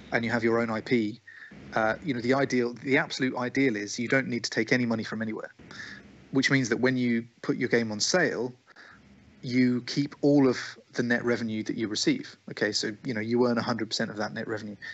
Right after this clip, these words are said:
If you're, if you're putting something out on Steam or, or selling it in shops, of course, the retailer will also t-, always take a cut. But apart from that,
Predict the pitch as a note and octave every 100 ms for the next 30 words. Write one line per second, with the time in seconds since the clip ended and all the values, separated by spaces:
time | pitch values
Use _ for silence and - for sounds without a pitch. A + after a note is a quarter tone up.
0 | - - - C3 A#2 A2+ C3 A#2 G#2 -
1 | - A#2 G#2+ G#2 G#2 A2 G#2 G2+ - C3
2 | C3+ A#2+ G2+ G#2 G#2+ - - A2+ A2 -
3 | - B2+ - - - A2+ - G#2+ A2+ A2+
4 | G2+ G#2+ A2 - - - - C3+ A2+ G#2
5 | - G#2 - - B2 - - - - -
6 | - - - - - A#2 G2+ - C3+ -
7 | A#2 A#2+ B2+